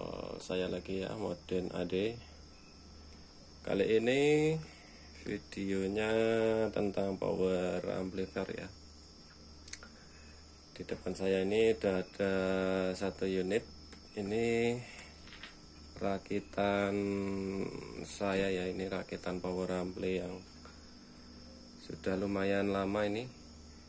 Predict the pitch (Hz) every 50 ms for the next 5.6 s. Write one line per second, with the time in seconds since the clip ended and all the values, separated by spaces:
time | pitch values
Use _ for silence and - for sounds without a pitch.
0 | - - - - - - - - - - - - - - - - - 104 - -
1 | - 101 - - - - 104 101 104 104 107 104 104 104 107 107 107 107 104 107
2 | 104 104 104 104 104 104 107 104 - - - - - 98 92 92 95 92 92 92
3 | 92 - 95 95 98 98 95 - - - 101 101 104 104 98 95 92 - - -
4 | - - - - - - - - - - 92 90 - - 95 95 95 98 92 95
5 | 95 92 92 98 104 101 98 - - - -